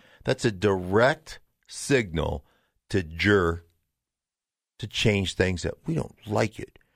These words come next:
These guys aren't, these guys are mean. These guys are holding us accountable.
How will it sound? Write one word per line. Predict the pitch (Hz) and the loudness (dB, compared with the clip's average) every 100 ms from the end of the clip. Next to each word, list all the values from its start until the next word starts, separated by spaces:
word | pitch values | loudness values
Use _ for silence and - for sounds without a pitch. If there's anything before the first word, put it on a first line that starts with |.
| _ _ - | _ _ -10
These | 202 - | -8 -6
guys | - - - | -6 -6 -4
aren't, | - - - _ _ _ - | -4 -6 -8 _ _ _ -8
these | 208 - | -6 -4
guys | - 233 | -4 -4
are | 190 | -6
mean. | 240 320 277 - - - | -6 -6 -10 -14 -16 -8
These | 175 - | -8 -6
guys | 180 170 | -6 -4
are | 165 | -4
holding | 160 185 202 196 | -2 -2 -4 -8
us | 208 | -8
accountable. | 190 - 269 202 - - | -12 -10 -6 -6 -8 -14